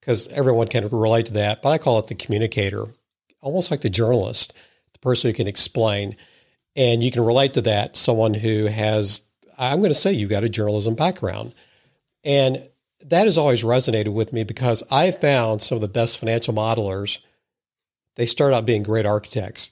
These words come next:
They can tell you everything. I mean, they can, they love that tool. And when you visit with them, they talk about the X's and the O's and all, and it, they just love it. That's the architect.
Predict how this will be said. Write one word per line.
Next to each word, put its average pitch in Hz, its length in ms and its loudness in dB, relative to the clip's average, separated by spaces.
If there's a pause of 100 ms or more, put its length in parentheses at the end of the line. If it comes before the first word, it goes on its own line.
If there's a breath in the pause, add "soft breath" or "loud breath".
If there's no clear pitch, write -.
They 131 160 2
can 131 140 -4
tell 127 180 0
you 113 160 -2 (100)
everything. 113 640 0
I 123 40 -6
mean, 117 180 -2
they 139 100 2
can, 120 320 -2
they 139 300 2
love 127 380 2
that 113 240 -2
tool. 131 500 -4 (240)
And 110 100 -2
when 117 160 0
you 117 300 -4
visit 131 400 0
with 143 220 2
them, 101 320 -4 (540 soft breath)
they 113 140 2
talk 131 400 0
about 117 480 0 (440)
the 117 360 0 (240)
X's 131 540 -2
and 117 100 0
the 123 140 0
O's 123 500 2
and 107 80 -2
all, 127 140 -2
and 139 160 -2
it, 151 480 -8 (140)
they 147 120 0
just 139 220 -2
love 127 300 0
it. 135 100 -16
That's 123 260 -4
the 110 180 -6
architect. 110 640 -6